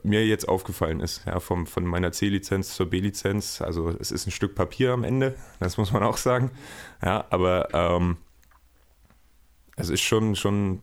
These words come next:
der, die Taktik, also das, das Level ist ein ganz, ganz anderes. Und das ist halt, ähm,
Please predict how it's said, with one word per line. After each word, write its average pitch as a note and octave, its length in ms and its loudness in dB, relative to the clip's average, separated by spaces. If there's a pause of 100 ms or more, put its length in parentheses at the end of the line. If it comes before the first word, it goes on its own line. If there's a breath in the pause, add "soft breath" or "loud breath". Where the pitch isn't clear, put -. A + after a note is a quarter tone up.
(160)
der, F2+ 180 2
die F#2 300 -6
Taktik, - 560 -2
also E2 180 -4
das, E2 260 -6
das - 200 -2
Level F#2 260 2
ist E2+ 140 -2
ein E2+ 60 -2
ganz, D2+ 200 -2
ganz D#2 180 -2
anderes. D#2 560 -8 (100)
Und D2+ 140 -4
das D#2+ 160 -2
ist - 200 -4
halt, D#2 320 0
ähm, D#2 460 0